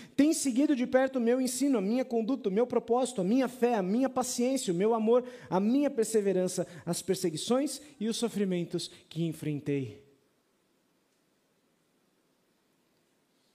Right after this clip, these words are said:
Paulo chama Timóteo e diz: "Timóteo, mas você conhece a minha vida, o meu exemplo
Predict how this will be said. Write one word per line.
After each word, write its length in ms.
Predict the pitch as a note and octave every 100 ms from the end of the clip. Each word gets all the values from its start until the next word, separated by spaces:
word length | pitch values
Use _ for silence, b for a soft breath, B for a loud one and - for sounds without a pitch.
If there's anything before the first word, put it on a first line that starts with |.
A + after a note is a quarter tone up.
| _ _ _ _ _ _ _ -
Paulo 560 | F#3 F#3 C#3 A#2+ - - _ _ _
chama 400 | - - F#3+ F#3
Timóteo 600 | F3 D3 D3 D3 - - B2+ b b b
e 60 | D3
diz: 120 | D3
"Timóteo, 380 | - D#3 D#3 D3+
mas 100 | D3+
você 220 | D3+ E3
conhece 480 | - D#3 D3+ - D#3+
a 100 | C#3+
minha 580 | C#3 C3+ D3 D3 C#3 A#2
vida, 440 | A2+ B2 - G#2 - _ _ _ _ b b b b b
o 120 | C#3
meu 420 | E3+ E3+ F#3 F3
exemplo 580 | D3 - C#3 B2 B2 B2